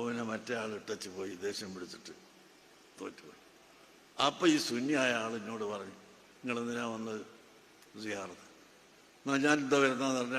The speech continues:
ആൾ ഉടനെ പോയിട്ട് കാറ് വിളിച്ച് കൊണ്ടുവന്ന് ബോംബെ ടൗണിലുള്ള പത്ത് സ്ഥലത്ത് ഞങ്ങളെ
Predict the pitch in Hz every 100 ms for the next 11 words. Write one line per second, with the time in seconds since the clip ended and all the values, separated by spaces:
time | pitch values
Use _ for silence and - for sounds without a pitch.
0 | 123 120 113 117 127 120 120 123 110 113
1 | 110 - - - - - 107 113 127 123
2 | 117 113 123 117 123 127 127 127 139 185
3 | - - - - - - - - - -
4 | - - - 104 107 131 139 131 127 -
5 | 113 123 127 117 113 117 127 143 - -
6 | - - - - 107 104 - - - 185
7 | - - 110 113 - 127 107 101 110